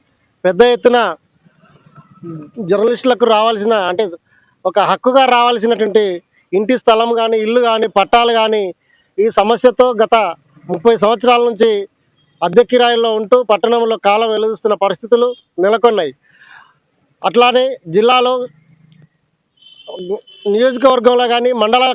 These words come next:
కేంద్రాల్లో కానీ పనిచేసేటువంటి విలేకరులకి ఈ సమస్య వెంటాడుతుంది. కాబట్టి జిల్లాలో ఉన్నటువంటి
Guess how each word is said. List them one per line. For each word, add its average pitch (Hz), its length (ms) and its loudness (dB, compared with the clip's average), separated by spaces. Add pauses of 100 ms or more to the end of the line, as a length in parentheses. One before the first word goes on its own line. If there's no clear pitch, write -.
కేంద్రాల్లో 240 460 0
కానీ 233 180 -4
పనిచేసేటువంటి 220 840 0 (540)
విలేకరులకి 247 640 2 (600)
ఈ 226 120 0
సమస్య 240 400 2
వెంటాడుతుంది. 233 540 0
కాబట్టి 240 480 -2 (300)
జిల్లాలో 254 420 0
ఉన్నటువంటి 233 640 0